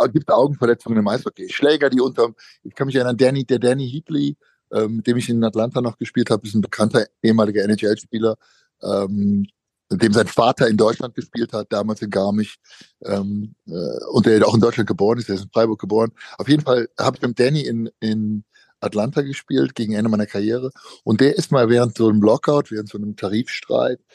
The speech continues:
er hat ja ein paar Spiele in der, in, in der Schweiz gespielt, in Davos. Und da hat er einen Schläger, ist der eben Schläger unters Gitter, unters Visier gekommen. Und er hat auch, ähm, äh, wie gesagt, eine, eine relativ schwere Augenverletzung da gehabt, äh, die,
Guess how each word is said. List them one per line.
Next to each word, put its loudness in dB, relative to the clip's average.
er 0
hat -4
ja 4
ein -2
paar 0
Spiele 0
in -2
der, 2
in, 0
in -4
der -2
Schweiz -2
gespielt, -4
in -10
Davos. -2
Und 2
da 2
hat 0
er 4
einen 0
Schläger, 2
ist -2
der 4
eben 2
Schläger 0
unters 0
Gitter, 0
unters -4
Visier -4
gekommen. -4
Und -2
er 2
hat -4
auch, 0
ähm, -4
äh, -8
wie 0
gesagt, 0
eine, 4
eine 4
relativ 2
schwere 2
Augenverletzung -4
da -12
gehabt, -16
äh, -16
die, -2